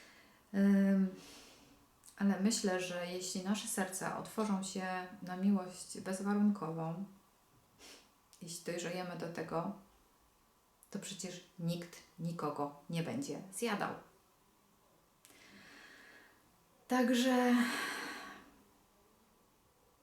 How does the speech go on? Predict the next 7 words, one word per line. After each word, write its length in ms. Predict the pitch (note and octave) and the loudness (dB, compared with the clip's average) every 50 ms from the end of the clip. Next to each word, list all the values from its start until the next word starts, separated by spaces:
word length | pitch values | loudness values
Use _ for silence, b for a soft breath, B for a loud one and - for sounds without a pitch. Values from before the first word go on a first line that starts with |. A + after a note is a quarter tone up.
| _ _ _ _ _ _ _ _ _ _ _ | _ _ _ _ _ _ _ _ _ _ _
myślę, 400 | G#3 G#3+ A3 G3+ - - F#3 F3+ | 2 4 4 2 -2 -4 -6 -6
że 80 | F3+ | -6
to 160 | F3 F3 E3 - | -8 -8 -8 -8
wszystko 300 | - G#3 G3 - - F3 | -6 -8 -8 -6 -6 -6
jeszcze 280 | E3+ E3+ E3+ E3+ E3 | -6 -6 -8 -8 -10
przed 260 | E3 - - E3 E3 | -10 -8 -8 -8 -6
nami. 280 | D#3+ D3+ D3+ D3+ D#3+ E3 | -6 -6 -6 -6 -6 -6